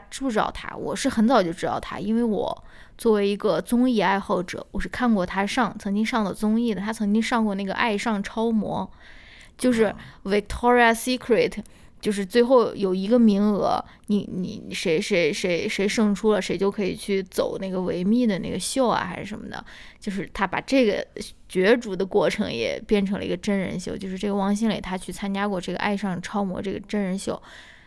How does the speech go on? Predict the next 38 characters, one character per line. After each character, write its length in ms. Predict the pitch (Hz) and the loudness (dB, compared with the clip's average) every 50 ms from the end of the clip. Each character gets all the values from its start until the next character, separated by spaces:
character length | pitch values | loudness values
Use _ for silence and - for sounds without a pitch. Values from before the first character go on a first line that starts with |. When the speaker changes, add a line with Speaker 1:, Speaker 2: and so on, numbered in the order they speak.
| - - | -14 -4
Speaker 1:
然 120 | - 226 247 | 0 2 2
后 100 | 277 294 | 2 4
呢， 220 | 294 277 254 254 254 - - - - - - | 4 2 2 2 -2 -8 -18 -20 -20 -18 -8
他 160 | - - 311 | -4 -2 -2
现 120 | 302 339 320 | 0 2 4
在 160 | 311 285 262 | 6 6 6
也 200 | 233 202 110 - | 6 4 4 0
是， 380 | 190 - - 214 214 202 196 165 | -2 -4 -4 -2 0 0 0 2
应 120 | 196 208 | 2 2
该 140 | 214 214 220 | 2 2 0
是 180 | 220 - 226 | 0 0 0
一 60 | 208 196 | 0 0
个 100 | 202 185 - - - - | 0 -2 -4 -10 -14 -6
B 160 | - 220 233 233 | -2 -2 0 0
站 240 | 214 247 226 208 | 2 2 2 2
的 60 | 185 175 | 0 -2
一 80 | - | -6
个 80 | 185 - | -6 -4
up，up 640 | - 190 202 208 - - - - - 208 208 208 214 | -2 -2 -2 -2 -4 -6 -6 -2 -2 0 0 0 -2
主 240 | 190 180 - - - | -4 -6 -8 -10 -6
吧， 180 | - - - - | -4 -2 -2 -2
然 100 | 113 151 | -2 -2
后 80 | 180 180 | -4 -4
他 180 | 185 - 214 | -4 -2 -2
也 140 | 214 208 196 | 0 0 0
有 300 | 196 196 - - - - - | 0 0 -2 -2 -6 -8 -8
那 140 | 196 180 165 | -8 -8 -8
个 220 | - - - - - | -8 -8 -8 -4 -2
YouTube 460 | 214 226 233 226 - - 226 185 180 | -2 -2 -2 -2 -2 -4 -4 -2 -2
的 100 | 170 156 | -2 -4
频 240 | - - - - 147 | -4 -4 -8 -8 -6
道。 200 | 135 - - - - - - - - - - - _ _ _ | -4 -4 -4 -6 -8 -14 -20 -20 -20 -20 -20 -20 _ _ _
然 160 | - - 226 | -2 0 2
后 180 | 269 302 311 311 | 4 4 2 2
其 140 | 302 - - | 0 0 4
实 60 | 466 539 587 | 4 4 4
他 460 | - - 480 523 571 605 571 480 392 277 | 4 2 4 4 6 6 6 4 4 0
的， 120 | - - | -2 -6